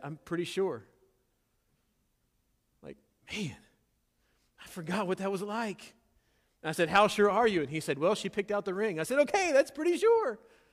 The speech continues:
Like, "Head away, kid." But still, that point of vulnerability is so hard for us, no matter what it is.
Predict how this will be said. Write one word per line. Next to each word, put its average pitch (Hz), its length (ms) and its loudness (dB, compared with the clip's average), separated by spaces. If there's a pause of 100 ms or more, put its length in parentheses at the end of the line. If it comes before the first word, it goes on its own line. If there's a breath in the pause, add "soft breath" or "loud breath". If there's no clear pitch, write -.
(440 soft breath)
Like, 220 140 -4
"Head 302 160 6
away, 381 320 6
kid." 370 400 0 (2250 soft breath)
But 220 140 4
still, 254 460 0
that 185 200 -4
point 233 280 2
of 196 80 0
vulnerability 214 800 -2
is 180 100 0
so 220 300 0
hard 208 420 -2
for 175 180 -2
us, 156 140 -6
no 190 60 -4
matter 190 240 -2
what 185 260 -2
it 208 100 -2
is. 139 460 -6